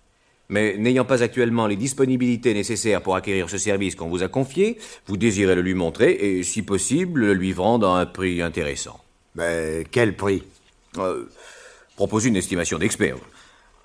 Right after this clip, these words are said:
Speaker 1: Votre délicatesse vous empêche de fixer vous-même la somme.
Speaker 2: Ouais.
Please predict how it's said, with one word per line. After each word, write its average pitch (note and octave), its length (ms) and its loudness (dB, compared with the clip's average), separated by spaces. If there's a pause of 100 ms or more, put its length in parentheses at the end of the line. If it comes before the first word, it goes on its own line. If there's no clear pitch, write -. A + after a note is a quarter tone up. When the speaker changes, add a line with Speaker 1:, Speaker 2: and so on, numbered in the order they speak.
(140)
Speaker 1:
Votre F2 220 -4
délicatesse B2+ 960 4
vous G2+ 280 -2
empêche G2 360 4
de G2 100 2
fixer G2+ 320 -4
vous-même G2 300 2
la E3 80 4
somme. D#2 300 -4 (280)
Speaker 2:
Ouais. D#2+ 300 -4